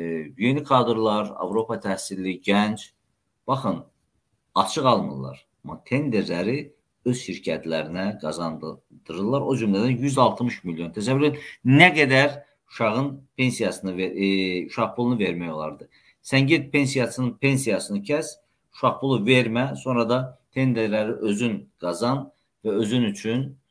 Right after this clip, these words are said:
sərf edə. Mən, e, fürsətdən istifadə edib, mən az öncə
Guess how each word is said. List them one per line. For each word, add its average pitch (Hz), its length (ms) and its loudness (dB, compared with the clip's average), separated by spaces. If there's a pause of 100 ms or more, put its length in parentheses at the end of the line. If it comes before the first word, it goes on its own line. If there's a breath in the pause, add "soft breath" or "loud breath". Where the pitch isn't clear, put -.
(280 soft breath)
sərf - 400 0
edə. 101 220 0 (340 loud breath)
Mən, 196 240 2
e, 131 240 0
fürsətdən 143 540 -4
istifadə 123 420 2
edib, 117 160 -2
mən 113 140 -2
az 107 180 -2
öncə 101 300 0